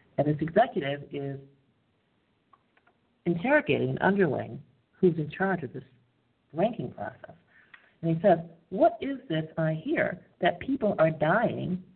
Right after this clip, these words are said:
and increasing their risk of death when they use our list of best hospitals?" The subordinate says, "I did nothing wrong.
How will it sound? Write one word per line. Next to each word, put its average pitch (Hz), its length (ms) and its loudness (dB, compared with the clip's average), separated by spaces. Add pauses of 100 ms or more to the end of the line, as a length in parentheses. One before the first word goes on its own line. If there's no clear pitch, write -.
(2750)
and 185 100 8
increasing 208 480 4
their 175 120 2
risk 190 300 -2
of 147 180 -4
death 185 300 2 (300)
when 180 180 6
they 208 120 6
use 185 400 4
our 202 160 4
list 143 240 -4
of 185 100 -4
best 170 240 0
hospitals?" - 480 -6 (1400)
The 185 100 -14
subordinate 170 520 4
says, 123 200 2 (540)
"I 147 100 4
did 160 160 4
nothing 185 360 6
wrong. 131 360 2